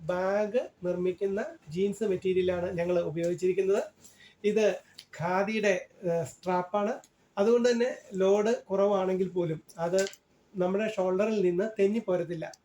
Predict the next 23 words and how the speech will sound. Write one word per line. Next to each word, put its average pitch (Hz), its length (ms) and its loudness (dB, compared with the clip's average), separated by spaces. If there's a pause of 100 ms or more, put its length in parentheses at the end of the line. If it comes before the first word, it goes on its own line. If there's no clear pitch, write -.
(400)
അതോടൊപ്പം 202 440 2
തന്നെ 202 120 2
മനോഹരമായ 190 880 0
എംബ്രോയ്ഡറി 185 540 0
ഉണ്ട്. 190 160 -2 (480)
സ്റ്റിച്ചിങ് 233 440 -4
എല്ലാം 208 420 0 (380)
വളരെ 220 460 0 (380)
പെർഫെക്റ്റ് - 840 -4
സ്റ്റിച്ചിങ് 202 460 -2
ആണ്. 180 260 0 (600)
ആ, 190 40 -6 (280)
അത് 202 320 2
വളരെ 196 260 0
അടുത്തടുത്തുള്ള 202 680 0
സ്റ്റിച്ചിങ് 175 400 -4
ആണ്, 147 160 -6 (200)
അല്ലാതെ, 175 300 -4
ആ, 185 420 -6
ലോങ് 190 300 2
സ്റ്റിച്ചിങ് 208 380 -2
അല്ല 185 200 0
ചെയ്തിരിക്കുന്നത്. 175 720 -2